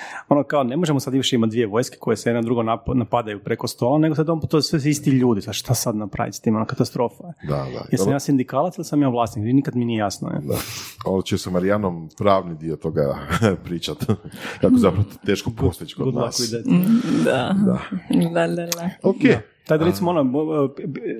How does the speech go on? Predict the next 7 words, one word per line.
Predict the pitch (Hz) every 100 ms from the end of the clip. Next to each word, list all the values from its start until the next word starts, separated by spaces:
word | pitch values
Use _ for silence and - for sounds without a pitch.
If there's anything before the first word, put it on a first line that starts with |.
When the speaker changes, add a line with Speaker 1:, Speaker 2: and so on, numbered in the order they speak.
| 143 - - 214 -
Speaker 1:
hrpa | 185 190
toga | - 165 185
je, | 151 139
ono, | 143 135 -
uopće | - 151 - 147
specifično | - - - 175 - - 117
startupa, | - 131 117 123 - 147